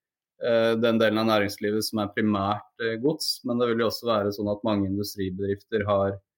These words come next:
en del godsvirksomhet, og mange passasjerbedrifter har, eh, gods, eh, virksomhet som en, en bibeskjeftigelse. Eh, så har det jo vært en, eh, en målsetning da, å få,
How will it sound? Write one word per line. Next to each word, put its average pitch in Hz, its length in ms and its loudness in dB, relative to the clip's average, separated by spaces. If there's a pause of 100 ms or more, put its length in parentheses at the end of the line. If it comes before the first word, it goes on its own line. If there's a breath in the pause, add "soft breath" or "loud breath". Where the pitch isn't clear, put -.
(540)
en 113 40 0
del 107 280 2
godsvirksomhet, 113 880 -2
og 120 80 0
mange 104 280 2
passasjerbedrifter 101 1600 -2
har, 101 240 2
eh, 101 280 0
gods, - 520 -6
eh, 98 320 -4 (560)
virksomhet 101 460 -6
som 101 240 -6
en, 101 200 -2 (120)
en 110 100 -2
bibeskjeftigelse. 98 1040 -6 (1120 loud breath)
Eh, 127 140 2
så 180 240 4
har 165 120 8
det 160 100 8
jo 156 120 8
vært - 220 -2
en, 143 260 8
eh, 139 320 2
en 143 100 4
målsetning 127 720 0
da, 220 220 4
å 165 80 2 (140)
få, 131 460 2